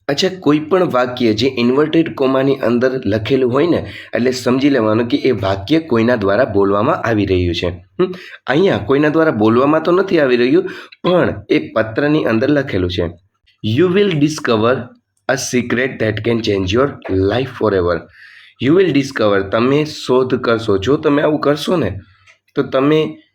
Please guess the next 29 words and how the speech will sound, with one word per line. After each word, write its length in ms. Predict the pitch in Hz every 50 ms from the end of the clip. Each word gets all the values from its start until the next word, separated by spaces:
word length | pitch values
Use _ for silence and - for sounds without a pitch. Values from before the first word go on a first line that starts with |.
| _ _ _ _ _ -
એવી 240 | 127 139 151 180 185
વસ્તુની 500 | 160 147 135 123 - - 127 123 120 117
શોધ 340 | 113 - 110 110 107 107 104
કરશો, 720 | - - 104 101 98 - - 143 160 165 - - - _ _
એક 200 | - 123 120 -
એવા 280 | - 123 120 131 160 165
સિક્રેટની 640 | 160 - - 120 - - 117 117 113 113 107 113 110
શોધ 300 | 104 - 104 101 98 -
કરશો, 320 | - 104 101 98 - 143
એટલે 160 | 135 120 120
કે 80 | 104 110
એવા 180 | 107 107 123 135
રહસ્યની 520 | 123 117 110 110 107 110 110 104 101 101
શોધ 280 | 95 - 98 95 92 -
કરશો 520 | - 95 95 95 - 151 156 - - - _ _ _ _ _ _ _ _ _ _ _ _ _ -
કે 200 | - 175 185 170
જે, 220 | 131 117 113 101
that 480 | 92 87 90 98 123 117 110 107 - 95
એટલે 180 | - - - 110
કે, 140 | 107 -
કે 280 | 143 - - 156 147 117
જે 360 | 98 95 113 127 131 - - - _ _ _ _ _ _ _ _ _ _ _ _ _ _ _ _ _ _ _ _ _ _ _ _ _ _ - 175
can 220 | 175 156 139 113
એવું 400 | - 123 131 143 156 160 156 -
કરી 280 | 135 131 131 143 151 147
શકશે. 480 | - - 127 117 120 - - 123 117
શું 200 | - - 165 160
કરી 200 | 160 160 143 143
શકશે? 600 | 139 - 139 135 135 - 151 151 147 147 147 -